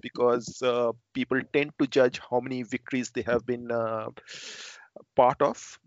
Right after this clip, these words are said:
but it is, it is basically a team game with twenty-two contributions, and it is a complex result of all these twenty-two contributions. So,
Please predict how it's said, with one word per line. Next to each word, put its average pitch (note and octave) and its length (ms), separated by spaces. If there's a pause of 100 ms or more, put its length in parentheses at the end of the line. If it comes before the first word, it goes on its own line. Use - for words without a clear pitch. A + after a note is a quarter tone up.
but B2+ 300
it C3+ 100
is, - 680 (200)
it D#3 120
is D3 260 (560)
basically C3 480
a C3 40
team C3+ 280
game C3 180
with A#2+ 200
twenty-two B2 680 (300)
contributions, A#2 720 (140)
and A#2+ 420 (140)
it - 80
is B2 100
a B2+ 60
complex B2 480
result B2 280
of B2+ 200
all C3 100
these B2+ 140
twenty-two B2 340
contributions. B2 680
So, C3+ 280